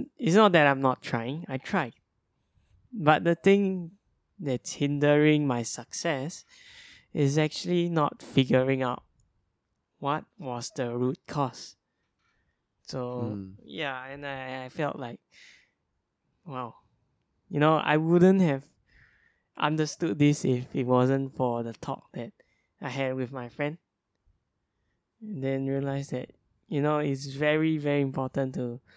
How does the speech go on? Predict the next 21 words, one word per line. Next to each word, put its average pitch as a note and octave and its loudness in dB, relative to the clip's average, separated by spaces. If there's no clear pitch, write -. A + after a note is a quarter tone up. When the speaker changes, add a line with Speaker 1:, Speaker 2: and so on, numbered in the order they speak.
Speaker 1:
s-, - -18
you C#3 -6
know, B2 -2
s-, B2 -16
it's F#3+ 0
important G#3+ 6
to D#3 4
try, B2+ -2
okay? C3+ -6
I'm C#3+ -6
not D#3 0
saying C#3 -2
it's B2+ -6
not C#3 -6
important B2 -8
to - -20
try. A#2 -14
You E3+ 2
need A#3 6
to G3 6
try B2+ -4